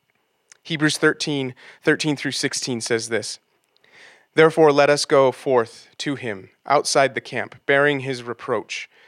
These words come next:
For here we have no continuing city, but we seek the one to come.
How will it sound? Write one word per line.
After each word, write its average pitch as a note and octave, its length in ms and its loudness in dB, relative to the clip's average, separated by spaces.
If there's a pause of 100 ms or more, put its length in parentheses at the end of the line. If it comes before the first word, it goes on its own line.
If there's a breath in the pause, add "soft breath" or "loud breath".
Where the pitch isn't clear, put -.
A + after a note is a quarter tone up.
(340 soft breath)
For C#3+ 180 0
here F#3 360 2
we E3+ 140 -2
have C#3 260 0
no C3+ 260 2
continuing C#3+ 640 -6
city, A#2 320 -8
but A#2+ 160 -2
we C3 160 -4
seek - 380 -6
the F3+ 180 -2
one B2 300 -2
to C3 140 -10
come. G#2+ 420 -12